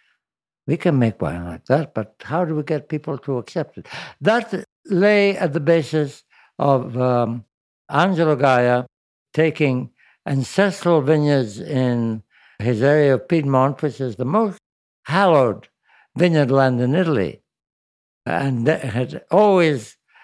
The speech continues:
in history been dedicated to its local grapes, and ripping out the local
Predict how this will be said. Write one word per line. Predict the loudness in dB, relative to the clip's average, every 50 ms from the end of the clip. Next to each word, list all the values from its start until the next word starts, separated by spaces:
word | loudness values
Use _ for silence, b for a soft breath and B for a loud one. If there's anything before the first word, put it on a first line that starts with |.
| b b
in | -6 -4 -2 -2 -2
history | -2 -2 -2 -2 -2 -4 -4
been | -2 0 -2 -2 0
dedicated | 0 0 0 0 -2 -4 -2 -2 -2 -2 -2 -4 -8 -8
to | -8 -8 -6 -6 -6 -8 -10 -14 -14 -10
its | -10 -10 -10 -10 -18 -20 -20 _ _ _ _ _ _ _ -8
local | 0 2 4 4 4 2 2 2 2 2 2 0 -4 -8 _ _ _ _ _ -8
grapes, | -2 0 2 2 2 0 -2 -10 -20 _ _ _ b b b b b b b -6
and | -2 0 0 2 2 2 0
ripping | 0 0 0 0 0 2 2
out | 2 2 2 0 0
the | -2
local | 0 0 0 0 0 0 0 0 0 -2 -6 _